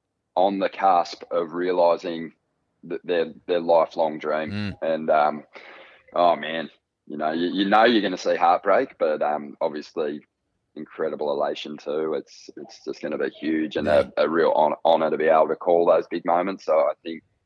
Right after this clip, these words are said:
Speaker 1: the big emotional ones as a commentator are the ones that, you know, just are so,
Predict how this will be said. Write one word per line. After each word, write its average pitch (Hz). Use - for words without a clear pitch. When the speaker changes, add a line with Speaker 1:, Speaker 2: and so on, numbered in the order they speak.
Speaker 1:
the -
big 101
emotional 85
ones 82
as 76
a -
commentator 80
are 73
the 76
ones 78
that, 78
you 80
know, 71
just 71
are 78
so, 82